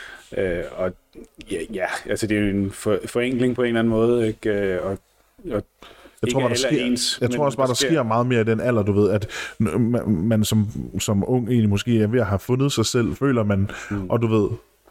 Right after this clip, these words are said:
Speaker 2: så sker der bare, altså, ens krop ændrer sig, ens stemme ændrer sig, ens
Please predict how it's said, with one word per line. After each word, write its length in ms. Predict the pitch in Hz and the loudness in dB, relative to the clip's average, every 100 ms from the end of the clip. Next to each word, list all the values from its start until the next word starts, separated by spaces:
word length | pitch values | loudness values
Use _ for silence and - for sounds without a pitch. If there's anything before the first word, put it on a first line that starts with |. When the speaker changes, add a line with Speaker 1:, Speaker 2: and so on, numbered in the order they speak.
| _ | _
Speaker 2:
så 120 | - 123 | -6 -4
sker 200 | 131 110 | 0 2
der 80 | |
bare, 380 | 98 95 95 95 | 2 2 0 -2
altså, 180 | 104 85 | -2 0
ens 260 | 117 110 - | 2 2 0
krop 340 | - 113 - | -2 -2 0
ændrer 260 | 110 107 110 | 2 2 0
sig, 300 | 104 107 98 | 0 0 2
ens 260 | 101 98 92 | 2 2 2
stemme 440 | - 107 110 117 | 0 0 2 2
ændrer 240 | 107 110 107 | 2 2 0
sig, 340 | - 95 | 0 0
ens 80 | 92 | 2